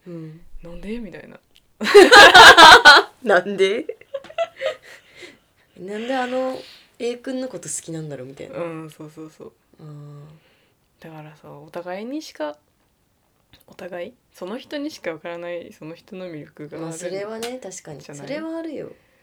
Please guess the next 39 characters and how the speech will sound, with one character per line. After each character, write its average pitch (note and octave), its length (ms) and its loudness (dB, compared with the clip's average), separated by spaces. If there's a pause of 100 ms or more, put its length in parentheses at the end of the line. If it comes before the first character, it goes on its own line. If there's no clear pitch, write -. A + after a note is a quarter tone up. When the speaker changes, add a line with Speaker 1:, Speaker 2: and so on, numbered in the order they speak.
(560)
Speaker 2:
う F#3 40 -20
ん、 F3 40 -20 (220)
う E3 80 -20
ち C4 100 -12
ら C4+ 120 -2
は B3 100 -6
や E3 80 -10
っ D3 40 -18
ぱ、 - 140 -16
理 D#3+ 100 -16
香 F3 140 -16
子 - 180 -18
と E3+ 140 -12
会 C#3 60 -12
っ - 80 -20
た G#3+ 100 -8
こ F3 100 -12
と - 120 -20
な C#3+ 120 -14
い C#3 60 -18
か - 120 -20
ら E3 120 -20
さ。 - 120 -20
Speaker 1:
う - 40 -20
ん、 D3+ 460 -18
確 - 240 -20
か - 80 -20
に F3 60 -18
ね。 - 60 -20
Speaker 2:
実 A3 80 -20
際 D#3 180 -12
に D3+ 120 -16
は。 D3 120 -20 (100)
Speaker 1:
う E3 40 -20
ん。 D#3+ 320 -20 (1000)
ま F3 80 -20
あ、 - 20 -20
会 E3+ 80 -20
っ - 20 -20